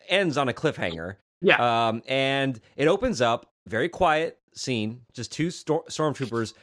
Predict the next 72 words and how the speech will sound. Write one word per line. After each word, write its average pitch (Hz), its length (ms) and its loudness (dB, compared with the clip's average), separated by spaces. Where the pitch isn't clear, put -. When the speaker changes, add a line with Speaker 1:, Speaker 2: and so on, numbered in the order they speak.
Speaker 1:
not 240 180 2
even, 277 140 0
like, 254 120 0
in, 196 160 -4
guarding 180 280 2
a 151 60 2
door. 117 360 0
They're 151 140 2
on 127 120 0
bikes. - 500 -4
They're 123 140 2
on 127 80 4
Speaker 2:
Yeah, 170 100 8
they're 160 100 8
on 175 40 8
Speaker 1:
bikes. - 80 0
Speaker 2:
speeder 240 200 6
Speaker 1:
I - 20 6
don't 233 120 8
know 247 100 8
Speaker 2:
bikes. 294 40 2
Speaker 1:
why 302 100 4
I'm 190 80 0
telling 180 260 0
people 120 240 -2
this. 95 220 -2
Like, 123 100 -4
everyone 147 340 0
watched 110 300 2
it, 73 80 -6
right? 92 200 -2
Speaker 2:
Yeah, 151 200 4
with - 180 6
Baby 254 260 10
Yoda 247 260 10
in 226 80 4
the 202 60 2
sack. 226 420 6
Speaker 1:
<laughs> 220 40 -8
Yeah, 233 400 4
and 202 220 0
then 233 160 2
this, 214 280 0
like, 220 200 -8
just, 277 260 0
just 254 380 -6
the, 196 260 0
the 175 100 0
cadence 190 560 -2
of 147 220 0
their 139 120 2
voice, 113 440 0
you 120 100 -2
know? 117 280 2
They're, 147 140 4
Speaker 2:
Yeah, 180 80 4
Speaker 1:
they're 170 100 2
not 226 200 0
Speaker 2:
the - 80 -10
Speaker 1:
clones 170 200 4
Speaker 2:
dialogue. 214 440 6
Speaker 1:
at 107 60 -2
this 139 180 0
point 113 360 0
in, 113 160 -2
anymore, 110 400 2
Speaker 2:
Yeah. 113 40 0
Speaker 1:
so 135 220 -2
it's 135 180 -4
just, 190 160 -2
like, 165 160 0
two, 185 440 0